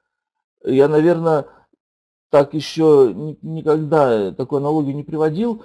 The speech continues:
нужно, м, изначально, то есть, э,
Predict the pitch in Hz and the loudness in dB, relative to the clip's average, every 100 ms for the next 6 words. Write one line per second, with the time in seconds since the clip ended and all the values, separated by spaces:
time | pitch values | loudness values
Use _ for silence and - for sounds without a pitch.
0 | _ - 156 202 175 175 156 131 - _ | _ -8 -2 0 0 -2 -2 -4 -18 _
1 | - 120 123 120 101 - _ - 131 143 | -14 -8 -6 -6 -8 -12 _ -14 -10 -4
2 | 156 156 180 151 - 143 - 110 131 127 | -4 2 4 4 0 -8 -8 -4 0 2
3 | 123 120 90 | 0 -2 -4